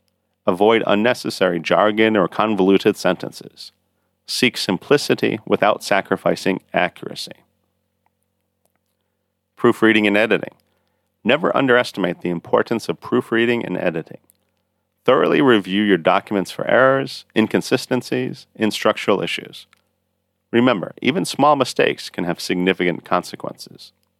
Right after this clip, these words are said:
Consistency. Maintain consistency in your terminology and writing style. This consistency enhances understanding and professionalism.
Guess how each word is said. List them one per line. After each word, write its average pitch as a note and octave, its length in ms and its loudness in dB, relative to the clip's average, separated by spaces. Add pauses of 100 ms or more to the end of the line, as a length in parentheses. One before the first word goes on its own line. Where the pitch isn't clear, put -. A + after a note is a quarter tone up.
(1700)
Consistency. - 760 -4 (720)
Maintain D3 460 2
consistency A2 760 -2
in F#2+ 80 2
your F2+ 140 2
terminology F#2+ 720 0
and C#3 140 0
writing F2+ 260 2
style. - 420 -12 (680)
This D#3 180 2
consistency B2+ 720 0
enhances G#2+ 520 0
understanding F2+ 680 0
and F#2+ 280 2
professionalism. - 840 -4